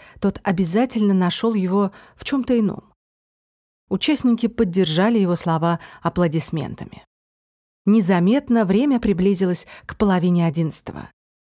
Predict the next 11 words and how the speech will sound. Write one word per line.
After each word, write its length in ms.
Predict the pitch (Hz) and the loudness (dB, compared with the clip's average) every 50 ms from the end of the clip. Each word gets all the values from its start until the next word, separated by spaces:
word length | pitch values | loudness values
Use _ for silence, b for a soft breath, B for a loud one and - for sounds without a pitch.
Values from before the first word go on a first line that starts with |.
| _ _ | _ _
Все, 380 | - - - - 185 202 247 | -6 -6 -2 0 2 2 2
включая 520 | 262 - - 214 190 185 - - 185 165 160 | 0 -2 -2 0 0 0 0 0 0 0 2
Минджуна, 480 | 156 156 156 147 143 208 262 254 214 | 2 0 0 0 0 0 2 2 2
засобирались 840 | 175 170 180 - - 208 180 226 240 233 185 139 127 - - - B B B B B | 0 0 -2 -2 -4 -2 -2 0 0 0 -2 -2 -4 -8 -12 -14 B B B B B
и 100 | 185 190 | 0 0
уже 160 | 180 185 185 | 2 0 -2
через 300 | - - 190 175 170 147 | 0 0 0 0 0 0
десять 360 | 151 185 170 - - - - | 0 -2 -2 -2 -6 -6 -4
минут 360 | - 160 165 214 277 - - B B B B B B - | -2 0 0 0 0 -2 -8 B B B B B B -4
покинули 560 | 294 262 - - - 165 175 175 165 151 156 | -4 -4 -2 -2 -2 0 2 2 2 0 0
магазин. 540 | 151 151 143 - 147 139 156 - - 71 | -2 -2 -4 -4 -6 -6 -6 -6 -10 -12